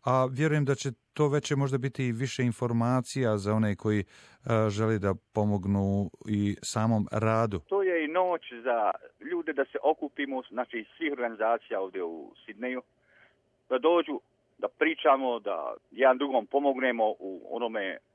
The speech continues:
Speaker 2: u čemu treba pomoć, i da se družimo, jednostavno da se družimo. Pa mi smo se i prije družili, u, igrali smo isto u maloj ligi, bili smo, bilo nas je uvijek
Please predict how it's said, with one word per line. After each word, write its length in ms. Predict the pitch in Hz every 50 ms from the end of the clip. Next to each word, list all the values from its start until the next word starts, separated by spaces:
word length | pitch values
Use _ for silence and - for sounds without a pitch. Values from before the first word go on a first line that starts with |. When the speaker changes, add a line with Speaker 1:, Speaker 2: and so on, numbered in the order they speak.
| _ -
Speaker 2:
u 80 | -
čemu 260 | - - 117 113 107 95
treba 400 | _ - 135 139 127 131 117 110
pomoć, 380 | - - 127 123 120 113 110 - - - - _ _ _ _ _
i 280 | - 101 92 - - -
da 80 | - 135 - -
se 60 | 185
družimo, 480 | 190 240 220 160 - 104 - 135 69 -
jednostavno 460 | - 156 185 196 - - 170 160 156
da 120 | 147 139 131
se 140 | - 135 123
družimo. 560 | 127 165 185 180 170 165 165 156 151 143 143 _ _ _ _ _ _ _ _ _ _ _ _ _ _ _
Pa 100 | - 131
mi 120 | 190 202
smo 140 | - 170 165
se 120 | - - 139
i 40 |
prije 280 | 127 - 185 202 190 180
družili, 420 | 160 170 170 160 151 156 147 143 139
u, 260 | 131 135 135 135 131
igrali 280 | 147 156 147 151 139 127
smo 220 | - - 135 143
isto 240 | 160 156 - 156 135
u 40 | 131
maloj 300 | 139 135 139 135 131 123
ligi, 340 | 123 139 143 131 135 131
bili 260 | 120 117 139 135 139 131
smo, 240 | - - 127 117 - _ _ _ _ _ _ _ _ -
bilo 200 | 147 143 143 143
nas 100 | 131 123 -
je 60 | 143
uvijek 360 | 156 143 143 139 127 - -